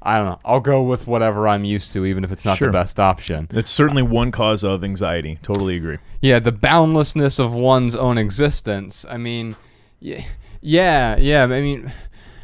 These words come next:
Speaker 1: uh, there are so many things we can do with our time right now,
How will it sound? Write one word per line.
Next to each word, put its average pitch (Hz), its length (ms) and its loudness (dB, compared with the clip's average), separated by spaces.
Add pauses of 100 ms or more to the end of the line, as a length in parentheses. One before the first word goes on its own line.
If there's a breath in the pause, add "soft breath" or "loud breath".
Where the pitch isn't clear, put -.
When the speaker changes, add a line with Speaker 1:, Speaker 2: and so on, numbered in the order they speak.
(140 loud breath)
Speaker 1:
uh, - 280 -12
there 156 100 2
are 151 60 4
so - 140 -2
many 175 120 2
things 135 240 0
we 127 120 2
can 123 500 -2
do 110 340 0
with 101 300 -4
our 98 160 0
time 95 420 -4
right 85 160 -6
now, 82 320 -8